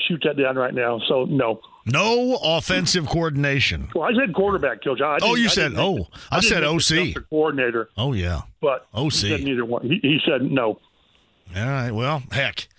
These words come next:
Speaker 2: I was gonna lean
Speaker 1: I know.
Speaker 2: on that for a couple of weeks. There goes that. Thanks.
Speaker 1: I know. Well, you,
Speaker 2: <laughs>
Speaker 1: and, well, it, it's, it's not stopped you before, so just go ahead and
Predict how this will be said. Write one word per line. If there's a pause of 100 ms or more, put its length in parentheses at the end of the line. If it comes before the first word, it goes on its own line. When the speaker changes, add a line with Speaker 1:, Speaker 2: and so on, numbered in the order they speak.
(540)
Speaker 2:
I
was
gonna
lean
Speaker 1:
I
know.
Speaker 2:
on
that
for
a
couple
of
weeks.
There
goes
that. (220)
Thanks. (100)
Speaker 1:
I
know. (320)
Well,
you, (100)
Speaker 2:
<laughs>
Speaker 1:
and,
well,
it,
it's,
it's
not
stopped
you
before,
so
just
go
ahead
and